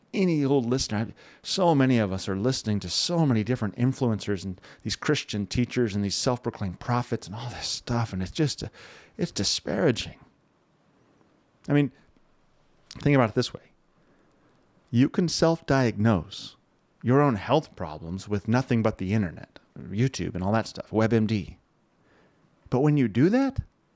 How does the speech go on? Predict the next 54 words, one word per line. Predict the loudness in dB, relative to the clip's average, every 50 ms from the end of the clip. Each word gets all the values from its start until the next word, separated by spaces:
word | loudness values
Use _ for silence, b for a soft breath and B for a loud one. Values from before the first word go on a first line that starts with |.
| _ _ -8
if | -6 -2 2
you're | 4 4 6
like | 6 4 2 2 2
me, | 2 4 4 4
you're | 6 4 4 2
gonna | 2 -2 -2
end | 0 2 2 4 4 6
up | 4 4 2
concluding | 0 -2 -2 -2 2 4 6 6 8 6 4 4
that | 2 2
you | 4 6 6
have | 6 4 4
every | 0 -2 0 2 2 0
disease | 0 0 0 2 2 4 4 2 0 -2 -6 -4
known | 0 4 4 6 4 4 2
to | 2 2
man. | 2 2 2 0 -4 -8 -14 _ _ _ _ _ _ _
<laughs> | -4 -4 -4 -4 -4 -18 -20 -20 -8 -4 -4 -4 -4 -4 -10 -10
'Cause | -8 -8 -2 2
that's | 2 2 2 0 -4
what, | -2 -2 -2 -2 B B B B B
when | 4 6 8
I | 8 6
read | 6 6 4 4 2 2 2 4
WebMD, | 8 8 8 8 8 6 4 4 2 2 2 2 0 -4 B B B B B
I | 2 4 4
feel | 4 0 0 2
like | 2 2 2 4 4
I | 4 4 6
have | 6 4 4 2 0 2
every | 4 4 6 6 4
one | 6 4 4
of | 4 2
the | 0
symptoms | 0 2 0 0 2 0 -2 0 2
on | 2 2
the | 2 2
list | 4 2 2 2 -2 -4 2 2
of | 2 2 2 0
every | 0 0 2 0 -4 -4
single | 0 0 2 2 2 0
disease. | 0 -2 -4 -2 -4 -4 -2 -2
It | 0
could | 0 2
be | 0 2
this, | 2 2 0 0 -2
it |
could | -8 -6
be | -2 0
that, | 2 2 0
it | -2
could | -8 -6
be |
this. | -4 -4 -4